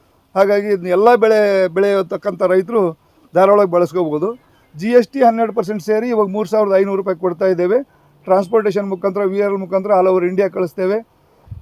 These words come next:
ಇಲ್ಲಿಂದ ಹನ್ನೆರಡು ರಾಜ್ಯಗಳಿಗೆ ರೆಗ್ಯುಲರ್ ಹೋಗ್ತಾ ಇದೆ. ಮತ್ತು ಆರು ದೇಶಕ್ಕೆ ಸ್ಯಾಂಪಲ್ ಕಳಿಸಿದ್ದೇವೆ. ಇದನ್ನು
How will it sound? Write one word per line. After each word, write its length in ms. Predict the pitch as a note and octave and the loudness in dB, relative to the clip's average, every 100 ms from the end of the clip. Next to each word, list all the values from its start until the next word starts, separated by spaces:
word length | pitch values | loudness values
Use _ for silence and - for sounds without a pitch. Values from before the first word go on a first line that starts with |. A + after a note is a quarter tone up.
| - | -8
ಇಲ್ಲಿಂದ 280 | F#3 G3 G3 | -4 -2 4
ಹನ್ನೆರಡು 680 | G3 F3+ E3 G3 G#3+ G#3+ G#3 G3 F#3 F3+ F3 F3 E3 - - F3+ | 4 4 0 0 0 2 2 2 0 0 -2 -2 -4 -8 -10 2
ರಾಜ್ಯಗಳಿಗೆ 400 | G3 F#3 G#3+ G#3 | 2 2 0 0
ರೆಗ್ಯುಲರ್ 360 | F#3 F3 A3+ A3+ | -2 2 4 4
ಹೋಗ್ತಾ 240 | G3+ F#3 | 2 -2
ಇದೆ. 200 | F#3+ G3 | -2 0
ಮತ್ತು 220 | G#3 F3+ | -2 -2
ಆರು 320 | F3+ G3 A#3+ G3+ | 4 4 4 0
ದೇಶಕ್ಕೆ 300 | G#3+ A#3+ - | -2 -6 -2
ಸ್ಯಾಂಪಲ್ 320 | G3 G3 A3 | -2 0 -2
ಕಳಿಸಿದ್ದೇವೆ. 440 | G3+ F3+ F3 E3 D3+ | -2 -4 -2 -2 -2
ಇದನ್ನು 280 | D3+ F3 | -6 -8